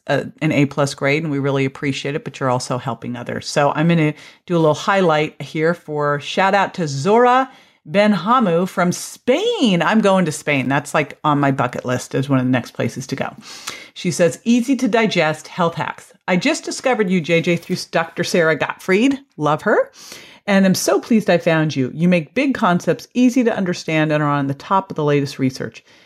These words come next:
Your philosophy on nutrition, exercise, and lifestyle are totally in line with mine. I'm sure we will collaborate one day. I love your upbeat personality and truly have fun listening to you and your awesome guests, even though I'm halfway around the world in Hong Kong." Oh, you're not in Spain, you're in Hong Kong. Okay.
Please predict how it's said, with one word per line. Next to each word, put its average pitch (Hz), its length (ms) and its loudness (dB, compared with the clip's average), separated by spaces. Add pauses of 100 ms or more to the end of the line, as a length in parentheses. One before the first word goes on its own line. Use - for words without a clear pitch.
(140)
Your 185 120 -2
philosophy 185 460 0
on 165 80 -2
nutrition, 220 400 -2
exercise, 175 440 0
and 156 80 -6
lifestyle 202 400 0
are 170 160 -2
totally 302 400 -2
in 185 120 2
line 156 200 0
with 147 160 -8
mine. - 380 -8
I'm 175 140 0
sure 277 260 0
we 269 80 6
will 208 140 0
collaborate 185 500 0
one 139 180 -2
day. 123 300 -4 (300)
I 160 80 0
love 170 180 2
your 160 180 2
upbeat 156 300 -8
personality 190 560 0
and 151 80 -2
truly 269 280 -2
have 180 80 0
fun 160 220 -4
listening 175 340 -6
to - 120 -14
you 160 240 -4
and 147 180 -6
your 143 120 -4
awesome 185 260 -4
guests, 147 300 -6
even 202 160 -2
though 190 100 2
I'm 160 100 -2
halfway 226 400 -4
around 180 200 -2
the 160 80 -10
world 160 180 -4
in 165 80 -2
Hong 269 320 2
Kong." 175 300 0
Oh, 240 100 0
you're 247 80 2
not 151 220 -4
in 147 160 -12
Spain, 208 260 -4
you're 175 100 -6
in 156 60 -10
Hong 226 240 -2
Kong. 135 240 -6
Okay. 147 300 -6